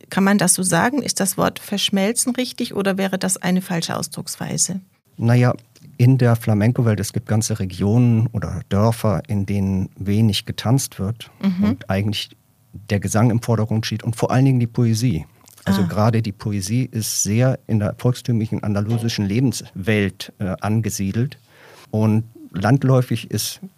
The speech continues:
Speaker 2: der Gesang steht im Vordergrund, die Poesie, dazu kommt die Gitarre, die Rhythmik. Und in wenigen Momenten in bestimmten, an bestimmten Orten, Sevilla ist so ein Hauptort oder Jerez,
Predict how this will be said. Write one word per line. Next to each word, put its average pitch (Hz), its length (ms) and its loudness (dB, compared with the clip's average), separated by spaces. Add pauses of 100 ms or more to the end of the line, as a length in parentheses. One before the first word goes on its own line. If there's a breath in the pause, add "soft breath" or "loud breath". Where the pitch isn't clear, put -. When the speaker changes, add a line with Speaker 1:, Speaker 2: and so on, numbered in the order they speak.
(200)
Speaker 2:
der 104 120 0
Gesang 110 320 0
steht 120 220 -4
im - 120 -4
Vordergrund, 127 500 0
die 98 60 -4
Poesie, 104 580 -2 (180)
dazu - 280 -8
kommt 107 240 -4
die 98 80 -4
Gitarre, 117 460 0
die 101 80 -4
Rhythmik. 113 520 0 (560 loud breath)
Und 107 260 2 (260)
in 98 160 0
wenigen 117 280 2
Momenten 120 420 4
in 113 120 2
bestimmten, 104 420 -4
an 101 220 0
bestimmten - 380 -2
Orten, 113 400 2
Sevilla 107 480 2
ist 104 100 -2
so 110 80 -2
ein 98 140 0
Hauptort 101 600 -2
oder - 300 -8
Jerez, 101 420 0